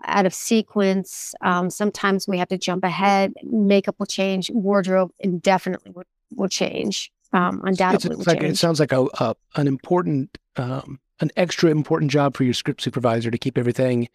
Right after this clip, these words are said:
Speaker 2: you know, keep the emotions, uh, the continuity for, for the emotion of the scene and the costumes and all of that.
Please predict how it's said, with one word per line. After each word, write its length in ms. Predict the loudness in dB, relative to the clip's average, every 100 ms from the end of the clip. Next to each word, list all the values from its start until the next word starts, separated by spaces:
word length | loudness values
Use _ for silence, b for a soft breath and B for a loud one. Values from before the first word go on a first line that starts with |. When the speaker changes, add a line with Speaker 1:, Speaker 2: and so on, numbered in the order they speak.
| _ _
Speaker 2:
you 80 | 2
know, 140 | 4 4
keep 180 | 0
the 100 | 0
emotions, 720 | 2 2 2 2 0 -2 -4 -10 _ _ _
uh, 280 | -10 -8 -6
the 100 | -4
continuity 560 | -2 0 2 4 4 2
for, 380 | 2 2 2 0 b _
for 80 | 0
the 80 | 2
emotion 360 | 4 2 0
of 60 | -2
the 80 | -2
scene 420 | 0 2 2 2
and 120 | 0
the 80 | -2
costumes 440 | -2 -2 0 0
and 80 | 0
all 120 | 0
of 80 | 0
that. 160 | -2